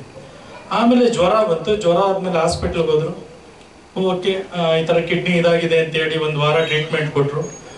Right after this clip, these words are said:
ಮನೆಗೆ ಕಳ್ಸಿದ್ರು. ಡಯಾಲಿಸಿಸ್ ಮಾಡಿಸ್ಬೇಕು ಹಂಗೆ ಹಿಂಗೆ ಅಂತ. ನಾವು ಮಾಡಿಸ್ಬೇಕಾ ಮಾಡಿಸ್ಬಾರ್ದಾ ಡೌಟ್ ನಮ್ಗೆ. ಹೋಗಿದೆ ಅಂತ ಹೇಳ್ತಾ ಇದ್ದಾರೆ. ಯಾಕೆ ನೀನ್ ನಂಬೋದು? ಸಡನ್ ಆಗಿ ಇಷ್ಟ್ ದಿನ ಚೆನ್ನಾಗಿದ್ದವ್ರು ಇವತ್ತು ಹೋಗಿದೆ ಅಂತ. ಮತ್ತೆ ಒಂದಿನ ಹನ್ನೆರಡು ಗಂಟೆ ರಾತ್ರಿನಲ್ಲಿ ಎದೆ ನೋವು ಬಂತು. ಇದು ತುಂಬಾ ನೋವಿಂದ ಹೇಳ್ಕೋಬೇಕಾಗುತ್ತೆ.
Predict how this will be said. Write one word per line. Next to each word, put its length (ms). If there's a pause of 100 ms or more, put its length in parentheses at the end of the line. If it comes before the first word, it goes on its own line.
(160)
ಮನೆಗೆ 260
ಕಳ್ಸಿದ್ರು. 520
ಡಯಾಲಿಸಿಸ್ 640
ಮಾಡಿಸ್ಬೇಕು 460
ಹಂಗೆ 180
ಹಿಂಗೆ 140
ಅಂತ. 100
ನಾವು 220
ಮಾಡಿಸ್ಬೇಕಾ 680
ಮಾಡಿಸ್ಬಾರ್ದಾ 560
ಡೌಟ್ 320
ನಮ್ಗೆ. 340 (360)
ಹೋಗಿದೆ 360
ಅಂತ 100
ಹೇಳ್ತಾ 280
ಇದ್ದಾರೆ. 220
ಯಾಕೆ 260
ನೀನ್ 260
ನಂಬೋದು? 400
ಸಡನ್ 360
ಆಗಿ 100
ಇಷ್ಟ್ 160
ದಿನ 200
ಚೆನ್ನಾಗಿದ್ದವ್ರು 500
ಇವತ್ತು 240
ಹೋಗಿದೆ 240
ಅಂತ. 120 (800)
ಮತ್ತೆ 220
ಒಂದಿನ 300
ಹನ್ನೆರಡು 560
ಗಂಟೆ 200
ರಾತ್ರಿನಲ್ಲಿ 580
ಎದೆ 140
ನೋವು 200
ಬಂತು. 800
ಇದು 80
ತುಂಬಾ 460
ನೋವಿಂದ 320
ಹೇಳ್ಕೋಬೇಕಾಗುತ್ತೆ. 1080